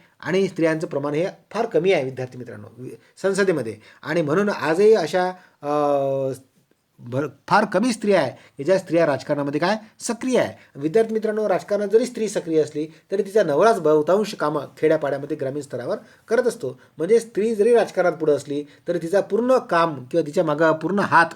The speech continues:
हा पुरुषाचा असतो तिच्या, हे या मठ-, या ठिकाणी नोंद घेण्यासारखी गोष्ट आहे. अशा प्रकारे आपण भारतीय स्त्रियांची स्थिती, महिलांची स्थिती या ठिकाणी आपण काय केली आहे विद्यार्थी मित्रांनो, स्पष्ट केली आहे. तो पुढचा प्रश्न येतो तो म्हणजे संकल्पना चित्र स्पष्ट करा.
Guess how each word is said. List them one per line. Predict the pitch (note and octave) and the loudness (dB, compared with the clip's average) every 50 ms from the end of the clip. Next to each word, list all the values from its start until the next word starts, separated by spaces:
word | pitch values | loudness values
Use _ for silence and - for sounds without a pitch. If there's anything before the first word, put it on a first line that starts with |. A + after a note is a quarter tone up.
| - - - _ _ | -16 -20 -20 _ _
हा | - D3+ D#3 | -6 -6 -4
पुरुषाचा | - - C3+ B2 - G#3 G#3+ G#3 G#3 | -4 -4 -6 -4 0 0 0 2 2
असतो | F#3 - - D#3+ D3 | 0 0 -2 -8 -8
तिच्या, | D3 C3 B2 B2 G2+ - - _ _ _ - D#3+ | -8 -8 -8 -10 -10 -10 -16 _ _ _ -4 0
हे | E3 D#3 | 2 2
या | C#3 C3+ | 2 0
मठ-, | C3 B2+ B2 | -2 -6 -8
या | C3 - C#3 C#3 | -8 -6 -6 -6
ठिकाणी | B2+ B2 B2+ D3 F#3 A3 A3 A3 - _ _ - | -6 -4 -6 -4 -4 -6 -8 -10 -18 _ _ -10
नोंद | A#2+ C3+ E3 F3 D#3 | -4 -2 -2 0 0
घेण्यासारखी | C#3 D3 C#3+ B2+ C#3 C3 C#3 C3 | 0 0 0 -2 -4 -8 -8 -6
गोष्ट | B2+ B2 A2 - G#2+ | -6 -6 -6 -8 -12
आहे. | F#2+ - - - - - | -14 -14 -16 -20 -16 -10
अशा | - C#3+ - G#3+ G#3 | -8 -4 -2 -2 0
प्रकारे | G#3 G3+ F3+ F#3 F3 E3 | 0 0 2 2 2 2
आपण | D3+ D#3+ E3 D#3 | 2 0 -2 -4
भारतीय | B2+ A#2+ C3 - - A#3+ A#3 A3+ | -4 -6 -6 -4 -2 0 0 0
स्त्रियांची | A3+ - _ _ _ D3 D#3 F3+ G3 G3+ G3 G3 | 0 -4 _ _ _ -4 -2 -2 -2 -2 -4 -10
स्थिती, | E3+ - - E3 D#3+ G#3+ F#3+ C#3+ - - - _ _ _ - | -16 -14 -12 -8 -2 0 0 -2 -2 -6 -16 _ _ _ -6
महिलांची | C3 C#3+ E3 G3+ A3 A3 G#3 F#3 | 0 0 2 2 2 0 -2 -6
स्थिती | - - F3+ D#3+ E3+ C#3+ A#2+ | -8 -6 -4 -2 -2 -2 0
या | C#3+ D3+ | 0 -2
ठिकाणी | C#3 C#3 C#3 C#3+ C3+ C3+ | -2 -2 -4 -6 -6 -6
आपण | B2+ C3+ B2+ B2+ | -6 -6 -8 -8
काय | C3+ C3 B2+ | -8 -8 -8
केली | B2+ D3 E3+ | -6 -4 -4
आहे | G3 G#3+ G#3+ - _ _ _ - | -4 -4 -4 -8 _ _ _ -12
विद्यार्थी | C3+ C3+ D#3 D3+ D3+ D#3 | -4 -2 0 0 0 -2
मित्रांनो, | D3+ C#3+ C3+ D3+ E3 G3+ A3+ - - _ _ - | -4 -4 -6 -8 -8 -8 -10 -14 -16 _ _ -10
स्पष्ट | - - B3+ B3 - B3 A3+ - | -4 -2 -2 -2 0 -2 -6 -4
केली | E3 C3 A#2 | -4 -6 -6
आहे. | G#2 - - _ _ _ _ _ _ - - | -8 -10 -16 _ _ _ _ _ _ -20 -20
तो | |
पुढचा | - - C3+ C3+ - A#3+ | -14 -10 -8 -4 -2 -2
प्रश्न | A#3 A3 G3+ F#3+ - E3+ | -2 -2 -4 -6 -4 -4
येतो | D3 C3 B2+ D3 D3 D#3 D#3 D#3 - | -4 -2 -2 -2 -2 -2 -4 -6 -4
तो | F#3 E3 | -2 -2
म्हणजे | C#3 B2 C3 D3 D3+ D3+ - _ _ - | -2 -2 -2 -4 -4 -4 -8 _ _ -12
संकल्पना | - F#3+ G3 G3+ G3 G3 F#3+ E3+ F3 E3 E3 E3 | -8 -6 -6 -2 0 0 0 2 2 0 0 -2
चित्र | D#3+ E3+ E3 E3 - D#3 | -2 -4 -8 -8 -8 -10
स्पष्ट | D3 - - C#3+ - - C3 | -10 -10 -12 -14 -14 -14 -16
करा. | - B2+ A2+ | -14 -14 -14